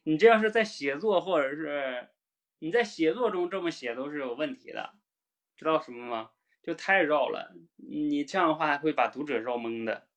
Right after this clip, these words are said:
每个善举背后的价值可能就是无形中赋予他人同样的善举之心，让善举延续。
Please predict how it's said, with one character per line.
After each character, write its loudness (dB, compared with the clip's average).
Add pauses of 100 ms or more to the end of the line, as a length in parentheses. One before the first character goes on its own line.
(1000)
每 2
个 6
善 2
举 -6
背 -2
后 0
的 2
价 0
值 -8
可 -8
能 -6
就 0
是 0 (480)
无 0
形 6
中 6
赋 2
予 -2
他 8
人 4
同 -2
样 4
的 4
善 4
举 -8
之 -6
心， -4
让 0
善 2
举 -14
延 -8
续。 -2